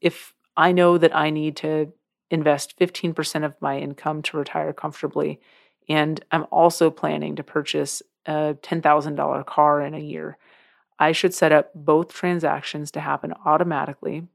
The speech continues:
before I ever see the money. This can be done through the form of direct deposit or automatic savings transfers.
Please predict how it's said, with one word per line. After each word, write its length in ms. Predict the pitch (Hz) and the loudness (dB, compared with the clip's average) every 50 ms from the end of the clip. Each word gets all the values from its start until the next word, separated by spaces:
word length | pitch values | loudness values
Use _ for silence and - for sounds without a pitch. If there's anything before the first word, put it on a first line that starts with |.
| _ | _
before 340 | _ 156 147 - 156 147 143 | _ -10 -4 -2 0 2 2
I 120 | 139 139 - - | 2 0 -2 -2
ever 200 | 160 151 160 170 | -2 0 0 -2
see 180 | 165 - 170 | -2 0 -2
the 80 | 160 156 | -2 -2
money. 340 | 147 139 - - 220 208 - _ _ _ _ _ _ _ | -2 -6 -6 -8 -10 -14 -16 _ _ _ _ _ _ _
This 220 | 208 165 156 - | -6 -4 -4 -4
can 140 | - - 175 | -4 -4 0
be 100 | 165 165 | 0 2
done 260 | 160 156 151 151 151 | 2 2 0 0 -2
through 240 | 147 - - 156 147 | -6 -6 -6 -6 -4
the 80 | 143 147 | -4 -6
form 320 | - _ 156 156 156 151 | -6 _ -4 -4 -4 -4
of 220 | 147 139 131 139 139 | -6 -6 -6 -8 -6
direct 320 | - 143 143 165 196 196 | -4 0 0 0 0 -2
deposit 560 | - 208 - 208 208 208 202 220 208 202 196 - - _ _ _ _ _ _ _ | -8 0 4 4 4 4 4 2 0 0 -2 -6 -20 _ _ _ _ _ _ _
or 400 | - 175 175 180 180 185 180 - | 0 2 4 6 6 6 4 4
automatic 460 | 175 160 160 156 156 147 147 147 - - | 4 4 4 4 0 -2 -2 -2 -4 -6
savings 380 | - - 156 160 160 - 160 | -6 -6 -4 -4 -6 -10 -12
transfers. 600 | - - - - 151 - - - - 185 - - | -12 -14 -14 -16 -16 -14 -14 -14 -12 -12 -14 -14